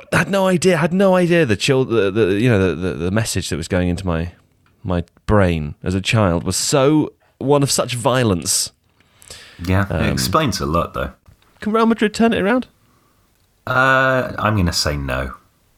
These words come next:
Speaker 1: All right, then. Well, that was the end of this bit, and, uh, we'll be back after this to do, uh, Joe's Player Quotes and Facts database.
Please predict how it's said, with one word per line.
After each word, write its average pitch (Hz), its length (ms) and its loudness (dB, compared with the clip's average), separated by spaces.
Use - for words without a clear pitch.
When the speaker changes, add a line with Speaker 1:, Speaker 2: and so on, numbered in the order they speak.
Speaker 1:
All 78 400 2
right, 76 260 -2
then. 67 260 -8
Well, 135 440 2
that 170 180 0
was 127 120 0
the 101 140 4
end 90 540 0
of 85 300 0
this - 240 0
bit, - 520 -4
and, 95 320 2
uh, 90 220 4
we'll 131 140 2
be 127 80 -6
back 147 240 -2
after 117 240 0
this 113 300 2
to - 100 -10
do, 123 380 2
uh, 123 260 4
Joe's 190 300 0
Player 131 240 0
Quotes 135 260 -2
and 190 140 -2
Facts 226 320 -2
database. 87 840 0